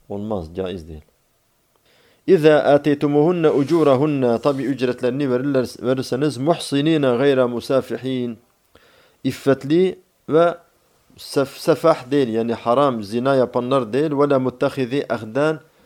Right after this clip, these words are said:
ve dostlar edinmiş olarak değil. Yani bu kadınlar dost edinen, zina yapan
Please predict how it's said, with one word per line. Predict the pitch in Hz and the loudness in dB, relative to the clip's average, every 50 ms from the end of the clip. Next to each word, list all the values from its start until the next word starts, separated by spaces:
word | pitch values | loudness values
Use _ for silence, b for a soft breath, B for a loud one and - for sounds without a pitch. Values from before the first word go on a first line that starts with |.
| b b | b b
ve | - 131 127 110 | -2 -2 0 0
dostlar | 127 120 117 - - 135 147 147 - | 0 -2 -2 -2 -2 -2 0 0 0
edinmiş | - 123 113 120 127 139 139 - 127 | -4 -4 -4 -4 -4 -6 -6 -6 -4
olarak | 104 123 127 120 113 - - 104 | -2 0 0 0 -2 -6 -4 -6
değil. | 104 95 85 85 - _ _ _ _ _ _ _ _ _ | -6 -6 -6 -10 -18 _ _ _ _ _ _ _ _ _
Yani | - 117 117 120 135 | -4 -4 -2 -2 -2
bu | 143 143 | -4 0
kadınlar | - 127 117 120 120 123 135 139 131 117 95 101 | 0 0 0 0 -2 -2 0 -2 -2 -2 -2 -2
dost | 143 143 139 - | -2 -2 -2 -4
edinen, | 107 113 107 110 117 120 120 117 113 - - | -8 -6 -4 -4 -4 -2 -4 -4 -4 -8 -14
zina | 98 87 104 107 110 120 127 | -12 -10 -8 -4 -2 -2 0
yapan | 123 117 110 - 127 123 117 107 | 0 -2 -2 -2 -4 -4 -4 -6